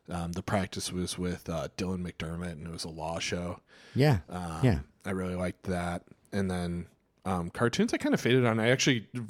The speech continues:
Speaker 1: was really into Teenage Mutant Ninja Turtles again. So,
Speaker 2: Okay.
Speaker 1: like, I liked it. And
Speaker 2: Oh,
Speaker 1: then, like,
Speaker 2: dude, I,
Speaker 1: I,
Speaker 2: you
Speaker 1: in
Speaker 2: know
Speaker 1: high
Speaker 2: what?
Speaker 1: school, I started rewatching Teenage Mutant Ninja Turtles
Speaker 2: I,
Speaker 1: and
Speaker 2: yeah.
Speaker 1: Thundercats.
Speaker 2: I need to re-, oh, I have to retract all of my previous answers because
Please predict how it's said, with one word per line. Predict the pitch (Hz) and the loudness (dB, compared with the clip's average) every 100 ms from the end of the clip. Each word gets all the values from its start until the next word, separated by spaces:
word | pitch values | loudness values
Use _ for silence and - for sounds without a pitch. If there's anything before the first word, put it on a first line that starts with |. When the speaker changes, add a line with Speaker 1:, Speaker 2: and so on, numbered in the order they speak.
| - | 0
Speaker 1:
was | 120 104 | 4 4
really | 98 110 110 110 | 4 4 6 6
into | 104 | 2
Teenage | - 107 104 98 | 2 2 2 2
Mutant | 104 95 | 2 2
Ninja | 95 98 | 2 0
Turtles | 95 101 98 92 | 0 2 2 0
again. | 80 82 95 120 - _ _ - | -4 -6 -4 -4 -6 _ _ -2
So, | |
Speaker 2:
Okay. | 87 | 4
Speaker 1:
like, | 110 101 | 6 6
I | 85 | 2
liked | 104 92 101 | -2 -2 0
it. | 117 113 | 2 4
And | 98 | 8
Speaker 2:
Oh, | - 104 101 - | 8 10 8 8
Speaker 1:
then, | 104 | 6
like, | 78 | 4
Speaker 2:
dude, | 131 135 92 - | 8 10 10 8
I, | - | 8
Speaker 1:
I, | |
Speaker 2:
you | 143 156 139 | 8 8 8
Speaker 1:
in | - | 10
Speaker 2:
know | |
Speaker 1:
high | 107 107 | 12 12
Speaker 2:
what? | |
Speaker 1:
school, | 113 135 | 12 10
I | |
started | 110 131 113 | 8 8 8
rewatching | 113 117 107 107 131 117 113 | 6 6 6 6 4 4 4
Teenage | - 127 123 120 | 2 4 4 4
Mutant | 123 123 | 4 4
Ninja | 117 | 4
Turtles | 113 120 | 6 8
Speaker 2:
I, | 104 | 10
Speaker 1:
and | 107 | 10
Speaker 2:
yeah. | 101 120 | 10 8
Speaker 1:
Thundercats. | 104 - 92 76 - - - | 6 2 -4 -6 -6 -10 2
Speaker 2:
I | 95 | 6
need | 110 | 8
to | 107 | 10
re-, | 104 - | 8 8
oh, | 107 107 107 87 - - _ - | 6 6 4 2 -6 -18 _ 2
I | 113 | 6
have | 131 | 6
to | 127 | 6
retract | 101 - 90 - | 6 6 4 4
all | - 90 92 | 2 4 4
of | 85 | 4
my | 85 | 0
previous | - 87 73 76 | 2 2 4 4
answers | 76 76 80 76 | 4 2 2 2
because | 90 98 87 | 4 4 4